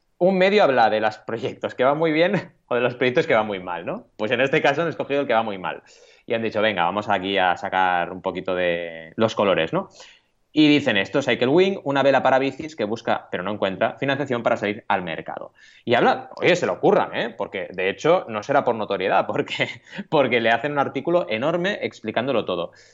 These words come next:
Eh, además, explican muy bien, y es lo que me interesa, nos interesa el artículo, que habla de Kickstarter o Indiegogo, habla un poquito de crowdfunding y lo hace bastante bien, ¿vale?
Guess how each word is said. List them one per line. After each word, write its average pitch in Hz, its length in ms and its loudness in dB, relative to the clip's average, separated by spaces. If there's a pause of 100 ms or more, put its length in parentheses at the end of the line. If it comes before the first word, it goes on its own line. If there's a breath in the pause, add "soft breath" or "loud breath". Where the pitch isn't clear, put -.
(180 soft breath)
Eh, 117 260 2
además, 170 520 2
explican 156 480 -4
muy 139 140 -4
bien, 151 180 -2
y 131 80 -2
es 98 100 -4
lo 117 80 0
que 113 80 -4
me 117 60 -2
interesa, 110 500 0
nos 104 160 -4
interesa 104 300 0
el 113 60 4
artículo, 139 640 2
que 123 120 2
habla 113 220 2
de 117 120 0
Kickstarter 107 480 -2
o - 20 -2
Indiegogo, 127 480 2
habla 113 160 2
un 127 60 -2
poquito 123 240 0
de 117 100 2
crowdfunding 101 460 -2
y 107 60 -2
lo 87 80 2
hace 87 120 -2
bastante 92 300 -4
bien, 53 200 -10
¿vale? 165 200 0